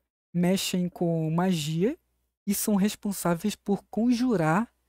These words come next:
a especialidade deles é conjurar elementais de terra pra ajudar tanto na reconstrução como em outros serviços, que eles utilizam muito elementais pra fazer isso.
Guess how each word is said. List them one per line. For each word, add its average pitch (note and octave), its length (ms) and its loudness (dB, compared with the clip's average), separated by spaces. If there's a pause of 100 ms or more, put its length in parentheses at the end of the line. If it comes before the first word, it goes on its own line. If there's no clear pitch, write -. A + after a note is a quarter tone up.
(160)
a D#3+ 40 -6
especialidade F#3+ 720 2
deles F3+ 400 2
é E3+ 60 -2
conjurar F#3+ 760 0
elementais F3 640 2
de F#3+ 80 -4
terra D#3+ 500 -2 (840)
pra D#3+ 480 2
ajudar E3+ 540 0
tanto F#3 240 -6
na G#3 80 0
reconstrução F#3+ 840 -2
como A3+ 340 0
em A3 60 0
outros G#3 300 -4
serviços, F#3+ 440 -2
que - 80 -6
eles E3+ 160 0
utilizam F#3 440 -2
muito G#3+ 340 0
elementais F3+ 400 -2
pra - 140 -14
fazer D#3 260 -2
isso. B2+ 240 -8